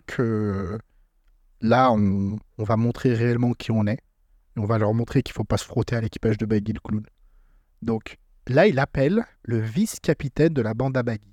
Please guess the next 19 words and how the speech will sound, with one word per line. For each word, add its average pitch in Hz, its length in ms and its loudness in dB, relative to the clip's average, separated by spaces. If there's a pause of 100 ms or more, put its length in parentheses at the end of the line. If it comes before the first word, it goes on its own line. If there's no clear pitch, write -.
(140)
Donc, 135 140 -6
c'est 180 140 -2
quand 392 280 2
même 294 180 4
un 247 200 2
gars, 262 360 4
euh, 180 360 2
qui - 180 -2
semble 208 240 4
être 165 120 2
balèze. 147 360 4
Donc, 123 340 -2
euh, 123 160 2
vice-capitaine 156 540 0
de 143 80 4
la 113 100 0
bande 147 240 2
à 143 60 2
Baggy, 135 420 0